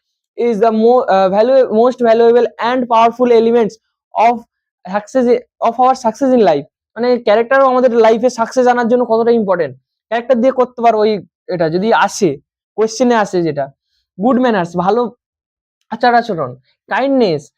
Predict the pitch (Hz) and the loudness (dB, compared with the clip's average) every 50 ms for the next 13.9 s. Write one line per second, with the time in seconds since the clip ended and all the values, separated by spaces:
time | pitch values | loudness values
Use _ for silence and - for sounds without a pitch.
0 | _ _ - 156 175 190 226 254 262 240 - 202 156 131 - - _ _ _ _ | _ _ -6 -2 0 2 2 0 0 -2 0 0 -2 -2 -4 -8 _ _ _ _
1 | - - 180 214 254 240 262 247 220 170 156 147 - _ _ _ _ _ _ _ | -4 -2 -2 0 0 2 2 2 0 0 -4 -6 -10 _ _ _ _ _ _ _
2 | 151 156 175 202 202 190 269 269 - 269 202 156 131 127 _ _ _ 180 185 185 | -2 -2 0 0 0 0 0 0 2 2 0 0 -2 -6 _ _ _ -6 -4 -2
3 | 165 160 156 180 180 233 240 262 262 254 262 254 262 226 - 214 165 180 190 196 | 0 0 0 0 0 0 2 2 2 2 2 0 0 0 0 -2 -2 -2 -2 0
4 | 220 240 240 233 233 _ _ _ _ _ _ 196 202 202 208 220 226 226 233 233 | 0 0 -2 -2 -6 _ _ _ _ _ _ -4 -2 0 0 2 2 2 2 2
5 | 226 220 185 - - - 190 190 190 196 185 196 214 196 208 202 196 202 208 202 | 2 -2 -4 -6 -6 -10 -4 -2 -2 -2 0 -2 -2 0 0 0 2 2 0 2
6 | 196 233 254 254 - 285 262 262 254 240 226 220 196 226 208 233 220 220 220 220 | 0 0 -2 0 -2 0 0 0 2 2 2 0 0 0 -2 0 0 0 0 0
7 | 240 226 240 247 247 247 - _ _ _ _ _ _ 170 175 233 240 226 233 233 | 0 0 0 0 -2 -4 -8 _ _ _ _ _ _ -2 0 0 2 2 2 2
8 | 208 214 208 208 185 - 247 254 254 269 285 220 175 143 147 170 202 220 262 262 | 2 0 0 0 0 0 0 2 2 -2 -2 -4 -4 -2 0 0 2 0 0 -4
9 | - _ 247 202 226 240 285 - _ _ _ _ _ _ _ 151 180 220 233 247 | -6 _ -4 -2 -2 -2 -2 -8 _ _ _ _ _ _ _ 0 0 2 2 2
10 | 226 214 214 214 196 226 208 226 220 240 226 233 233 226 214 - 214 214 220 220 | 2 2 0 2 2 2 0 2 2 2 2 2 0 0 0 0 0 0 0 0
11 | - 233 214 202 - 220 214 226 - _ _ _ _ _ - 208 220 214 - 208 | 2 0 0 2 2 0 -2 -2 -8 _ _ _ _ _ -6 -4 -4 -2 0 0
12 | 196 208 214 214 208 - _ _ - 196 208 202 190 175 170 196 190 196 202 - | 0 0 0 -2 -4 -4 _ _ -6 -4 -2 -2 -2 -2 -2 -2 -2 -2 -2 -2
13 | - 202 208 196 196 196 233 240 226 - - - _ - 247 262 285 | -2 -2 -2 0 0 0 2 0 0 -2 -6 -16 _ -4 -4 -4 -4